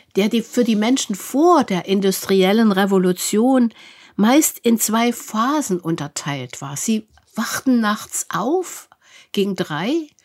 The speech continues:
und aßen etwas, machten Liebe, äh, tranken, trafen sich und dann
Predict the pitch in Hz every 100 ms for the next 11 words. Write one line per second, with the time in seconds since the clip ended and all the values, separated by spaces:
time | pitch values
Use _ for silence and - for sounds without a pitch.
0 | _ _ _ _ - 220 196 - 190 254
1 | 285 - 262 226 - 233 240 - 180 180
2 | - 214 202 226 311 277 254 262 294 -
3 | - - - - 208 190 190 190 170 185
4 | 320 311 302 262 262 254 254 - - 214
5 | - 262 - 175 208 - 190 139 151 254